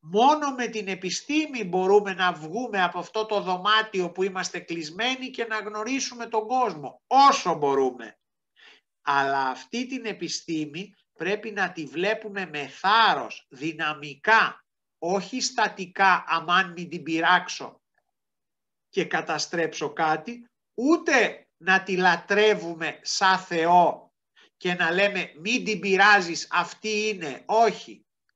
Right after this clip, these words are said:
Ουσιαστικά ο επιστήμονας, ο πραγματικός, είναι μαχητής. Αμφισβητεί τα πάντα και είναι έτοιμος να πολεμήσει για να μάθει. Ποτέ τίποτα δεν παίρνει ως δεδομένο.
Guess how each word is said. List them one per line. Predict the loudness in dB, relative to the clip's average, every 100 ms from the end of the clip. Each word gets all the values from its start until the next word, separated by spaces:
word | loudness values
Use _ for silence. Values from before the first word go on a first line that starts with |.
| _ -12
Ουσιαστικά | -8 -6 -8 -10 -6 0 2
ο | 4
επιστήμονας, | 2 0 -4 -8 -6 -8 -8 -8 -10 -10
ο | -10
πραγματικός, | -8 -8 -8 -12 -12 -2 0 0 -2 _ -14
είναι | -12 -8 -10
μαχητής. | -4 -2 -2 -6 -12 -8 -2 -2 -2 -8 _ _ _ _ _ _
Αμφισβητεί | -10 -10 -8 -10 -8 -10 -8 -10 -6
τα | -6 -2 4
πάντα | 4 4 0 -2
και | -2
είναι | -4 -4
έτοιμος | -8 -8 -8 -8
να | -2 -2 0
πολεμήσει | 0 2 2 0 -4 -4 -2 -2 -4 -4
για | -2 0
να | 0 0
μάθει. | 2 4 2 -2 -12
Ποτέ | -4 -2 -2 -2 -2
τίποτα | 0 -2 0 2 4 2
δεν | 0 2
παίρνει | 2 2 -2 -6
ως | -6
δεδομένο. | -4 -4 -4 -6 -4 -6 -8 -16 _